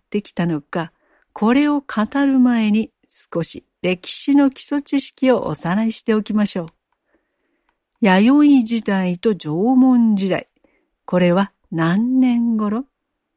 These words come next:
あるいは何年前だったでしょうか。え、これを理解しておかないと、今からお話ししようということがイメージしにくいかもと思うので、先にご説明しておきます。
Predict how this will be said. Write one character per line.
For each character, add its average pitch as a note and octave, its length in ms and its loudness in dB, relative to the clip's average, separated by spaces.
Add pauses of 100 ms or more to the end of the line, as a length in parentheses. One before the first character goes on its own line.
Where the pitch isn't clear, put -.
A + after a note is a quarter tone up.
(140)
あ F#3+ 80 2
る A#3+ 80 6
い B3 80 6
は A3 100 2
何 B3 380 2
年 C#4+ 280 6
前 B3+ 300 4
だ E3 140 -6
っ E3+ 80 -12 (160)
た F#3 100 -4
で G#3+ 140 0
し - 160 -8
ょ C#3+ 320 -6
う - 100 -20
か。 - 220 -4 (580)
え、 G#3 80 -2
こ C4+ 160 2
れ F4 140 4
を F4 100 4
理 D#4+ 140 4
解 C4+ 260 2
し - 60 -6
て A#3+ 100 -2
お A3+ 60 0
か A3+ 140 0
な A3+ 160 2
い G#3+ 100 -2
と、 A#3+ 240 0 (160)
今 F#3+ 220 -2
か F3+ 100 -4
ら D#3+ 100 -2
お D#3 40 -4
話 G3+ 520 0
し - 120 -10
し F3+ 80 -6
よ E3+ 140 0
う D#3+ 60 -4
と E3 80 -6
い E3 60 -4
う D#3 40 -6
こ F3 120 -8
と F#3+ 120 -4
が F#3+ 120 0
イ E3 180 -2
メ G#3 280 -2
ー - 20 -4
ジ F#3+ 160 -8
し C#3+ 200 -8
に F3+ 200 -4
く A#3+ 180 -4
い G3 140 -4
か - 180 -6
も G#3 240 -4
と C4+ 160 2
思 G#3+ 220 4
う C4 80 6
の B3+ 100 6
で、 C#4 160 0 (400)
先 F#3+ 440 -2
に B3 120 2
ご E3 160 -4
説 A#3 380 -4
明 G3 240 -2
し - 100 -10
て - 220 -6
お E3 80 -8
き D#3 220 -14
ま D#3+ 180 -4
す。 - 180 -16